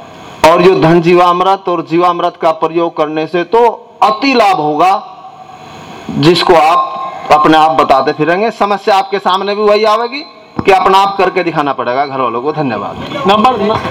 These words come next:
Speaker 2: नेपाल सिंह जी, नंबर बता दीजिए आप अपना। नेपाल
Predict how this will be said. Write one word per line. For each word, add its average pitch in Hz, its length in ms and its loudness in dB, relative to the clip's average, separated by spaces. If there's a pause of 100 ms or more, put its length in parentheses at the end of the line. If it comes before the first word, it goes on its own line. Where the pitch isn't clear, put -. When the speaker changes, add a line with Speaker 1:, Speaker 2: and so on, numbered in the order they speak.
(320)
Speaker 2:
नेपाल 254 480 4
सिंह 269 240 2
जी, 269 120 2
नंबर 247 260 0
बता 196 200 -8
दीजिए 165 220 -12
आप 135 80 -14
अपना। 123 520 -10
नेपाल 196 380 0